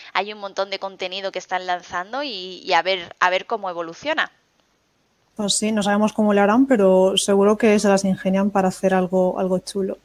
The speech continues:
Speaker 1: Por supuesto, por supuesto.
Speaker 2: Y hablando del lol, Chris, ¿sabíais que hay muchas, muchas referencias del K-pop en él? Las más destacadas, sobre todo en Ari, ya que fue introducida en el juego al mismo tiempo que se abrió el servidor coreano, y encontramos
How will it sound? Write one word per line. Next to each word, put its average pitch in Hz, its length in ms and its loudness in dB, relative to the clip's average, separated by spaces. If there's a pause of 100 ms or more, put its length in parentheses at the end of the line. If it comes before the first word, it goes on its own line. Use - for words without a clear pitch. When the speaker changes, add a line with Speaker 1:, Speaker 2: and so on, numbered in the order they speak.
Speaker 1:
Por 208 140 -2
supuesto, 185 540 -4
por 170 140 -8
supuesto. 170 560 -8 (280)
Speaker 2:
Y 220 260 2
hablando 214 320 4
del 254 220 6
lol, 185 240 2
Chris, 190 440 -2
¿sabíais 233 640 2
que 311 120 0
hay 262 120 6
muchas, 226 680 2
muchas 214 380 2
referencias 202 540 0
del 190 320 2
K-pop 190 340 -4
en 180 160 -4
él? 311 220 -4 (800)
Las 233 220 8
más 240 160 4
destacadas, 285 420 2
sobre 277 240 2
todo 262 420 2
en 220 160 0
Ari, 190 400 0
ya 196 140 -2
que 208 100 -6
fue 202 140 -6
introducida 226 440 -2
en 220 60 -2
el 208 100 -2
juego 208 280 -2
al 214 100 2
mismo 202 260 -4
tiempo 190 260 -4
que 196 100 -4
se 190 180 -4
abrió 185 180 -2
el 185 60 -6
servidor 190 400 -2
coreano, 262 600 2
y 214 80 2
encontramos 202 680 -2